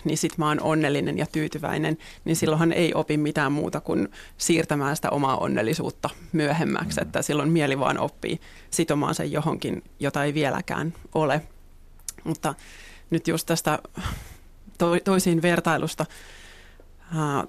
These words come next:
Speaker 1: just tänä aamuna tuossa tänne tullessani lueskelin matkalla mun verkkovalmennukseen osallistuvien kommentteja. Mulla on just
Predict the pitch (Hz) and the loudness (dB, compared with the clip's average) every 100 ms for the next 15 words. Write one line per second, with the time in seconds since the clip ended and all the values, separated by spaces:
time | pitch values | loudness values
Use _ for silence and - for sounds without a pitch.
0 | - 160 165 - 170 160 - 160 156 147 | -4 0 0 2 4 4 2 2 2 0
1 | 143 143 - - - 160 147 - - 214 | 0 -2 -4 -6 -2 0 0 -2 0 4
2 | 175 175 165 156 160 156 - 151 151 151 | 4 2 0 2 2 0 -2 -2 0 -2
3 | - 147 147 147 139 - - 165 160 - | -2 -2 0 -2 -4 -8 -2 0 0 0
4 | 147 143 143 147 147 - 143 143 - 147 | 0 0 0 -2 -4 -2 -2 -2 -4 -2
5 | 151 165 - 147 131 147 143 - 165 - | 0 -2 -4 -4 -4 -2 -2 -2 -2 -2
6 | 147 156 147 151 - | -2 -2 -4 -4 -6